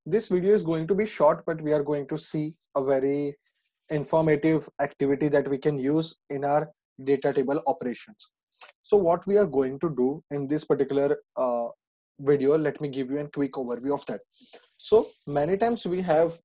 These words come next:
a data table, you can say we have a data extracted from a website,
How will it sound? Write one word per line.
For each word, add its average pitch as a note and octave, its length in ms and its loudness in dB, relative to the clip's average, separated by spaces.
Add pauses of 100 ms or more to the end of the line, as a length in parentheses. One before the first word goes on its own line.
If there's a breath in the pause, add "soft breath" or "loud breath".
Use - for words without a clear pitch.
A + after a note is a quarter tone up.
a D3+ 320 2
data C#3 380 -2
table, B2+ 260 -2 (100)
you C3 140 -10
can C#3+ 220 -6
say D3+ 100 -2
we C3+ 160 -4
have C#3 180 0
a C#3+ 200 -2 (380 soft breath)
data C#3+ 360 4
extracted C#3+ 640 -4
from D3 240 -2
a C#3 80 -2
website, C3+ 520 -2